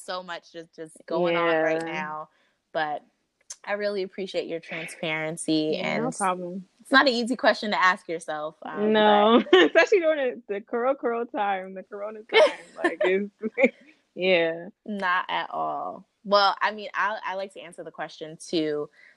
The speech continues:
Speaker 2: Mm-hmm.
Speaker 1: Um, and it was funny 'cause I was like, "Oh yeah, I wanna ask K P how her heart is." And I was like, "Wait, Brianna, how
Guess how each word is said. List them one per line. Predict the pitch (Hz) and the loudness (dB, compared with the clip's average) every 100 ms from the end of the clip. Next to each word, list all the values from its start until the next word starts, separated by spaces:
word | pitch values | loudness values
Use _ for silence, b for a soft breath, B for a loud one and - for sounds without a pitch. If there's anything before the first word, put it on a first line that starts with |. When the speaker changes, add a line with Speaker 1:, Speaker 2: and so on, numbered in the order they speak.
| 196 | -6
Speaker 2:
Mm-hmm. | 170 151 151 | 0 0 0
Speaker 1:
Um, | 147 147 - - | -8 -12 -16 -4
and | 214 | -2
it | 220 | -2
was | 233 | -2
funny | 240 233 202 | -2 -2 -2
'cause | 185 - - | -6 -4 -4
I | |
was | 269 | -2
like, | 185 180 | -4 -6
"Oh | 427 | -4
yeah, | 415 | -4
I | |
wanna | 370 285 | -6 -4
ask | 311 320 | -6 -6
K | 311 | -6
P | 311 | -4
how | 302 | -4
her | 285 | -4
heart | 254 269 | -2 -2
is." | 240 | -2
And | 214 | -6
I | |
was | 233 | -6
like, | 226 220 | -4 0
"Wait, | 262 - | 0 -2
Brianna, | 202 214 196 | -8 -8 -6
how | 214 | -2